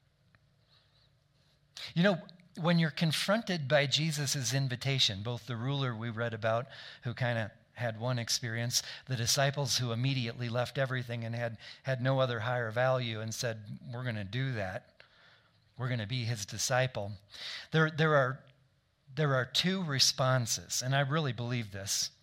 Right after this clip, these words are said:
I really believe you see it in the Word of God. It's absolutely clear. There's no neutral. There's nothing in between. There's being offended, <laughs> and there's being drawn to the captivating love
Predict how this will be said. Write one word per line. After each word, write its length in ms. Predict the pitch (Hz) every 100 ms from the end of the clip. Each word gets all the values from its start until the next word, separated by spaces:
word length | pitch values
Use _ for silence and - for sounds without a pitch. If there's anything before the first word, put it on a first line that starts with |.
| _ - - - -
I 40 | 143
really 200 | 143 135
believe 320 | 131 131 123
you 80 | 120
see 240 | - 139
it 80 | 123
in 100 | 120
the 80 | 110
Word 200 | 123 117
of 120 | 107
God. 300 | 123 123 113
It's 220 | 107 -
absolutely 640 | 131 - 123 117 131 120
clear. 280 | 113 135 127
There's 260 | 113 110 107
no 180 | 123 123
neutral. 500 | 117 127 127 143 117
There's 240 | 117 107
nothing 360 | 127 123 131 123
in 160 | 117
between. 560 | 110 - 135 131 131 131 - - -
There's 300 | - 135 123
being 360 | 98 156 165 151
offended, 600 | 123 - 147 143 110 110 127 - _ _ _ _ - - - - - - - - - _ _ - -
<laughs> 720 | - - 113 92 - 151 156
and 180 | 143 139
there's 220 | 139 117
being 380 | 147 143 143 135
drawn 640 | 127 131 123 123 120 113 - - _ -
to 120 | 127
the 100 | 120
captivating 960 | - 131 127 123 107 120 110 110 107
love 540 | 113 110 101 101 104